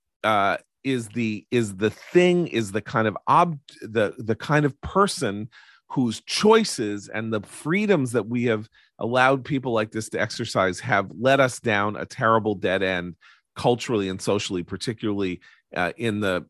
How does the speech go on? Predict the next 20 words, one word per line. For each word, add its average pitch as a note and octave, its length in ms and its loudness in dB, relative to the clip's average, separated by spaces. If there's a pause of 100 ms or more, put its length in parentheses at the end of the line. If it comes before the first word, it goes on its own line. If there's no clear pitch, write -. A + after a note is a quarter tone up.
in F#2+ 140 -4
the F#2 80 -4
sort G2 200 -2
of F2+ 100 -4
the, F2+ 200 0 (100)
the G2+ 120 -6
lower F#2+ 380 0
middle F2 320 -2
and E2 120 -6
middle D#2+ 180 -6
classes." - 600 -12 (560)
And A#2 220 -2
now D#3+ 460 4 (100)
he's D#3+ 460 -4
using C#3+ 360 2
his F#2+ 200 -4
mom A2 360 0
as F#2+ 100 -2
a D#2+ 100 -4
weapon D#3+ 580 -2